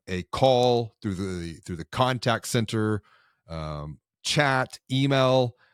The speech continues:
It doesn't matter the, the, the, the channel or the medium in which the human connection is made, but I wanna get your take from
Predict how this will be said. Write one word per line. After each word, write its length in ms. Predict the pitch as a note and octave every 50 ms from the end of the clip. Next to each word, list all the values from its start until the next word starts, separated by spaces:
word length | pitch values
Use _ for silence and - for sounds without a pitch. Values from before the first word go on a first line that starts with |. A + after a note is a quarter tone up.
| _ _ _ -
It 60 | B2+
doesn't 220 | A#2+ G#3 G3+ G3 D#3
matter 200 | D3+ D3 C#3 B2
the, 200 | G#2+ G#2 F#2+ - -
the, 220 | G#2+ G2+ F#2+ F2+ -
the, 200 | E2+ G2 G2 - -
the 100 | G2+ F#2+
channel 380 | - - - C3+ C3+ C3 B2
or 140 | A2+ G#2+ G#2
the 100 | F#2 G2
medium 460 | F#2+ G#2 A#2+ C#3 D3 C#3+ B2+ A2+ A2
in 120 | G#2+ G2+ G2+
which 180 | G#2+ G#2 - -
the 80 | B2+
human 280 | A2+ - A2 G#2 G2+ F#2
connection 420 | - - G#2 G#2+ G2+ - - G2+
is 120 | F#2 F2 E2+
made, 440 | F#2 A#2 B2 A#2 G#2 F#2+ F#2 F2+ - _ _ _ _ _ _ _ _ _ -
but 140 | A#2 B2 B2+
I 20 |
wanna 200 | C3 D3+ F3 F3
get 140 | D#3+ D3 -
your 80 | B2+
take 280 | - - C3 B2+ B2 -
from 280 | - - B2 A#2 A2+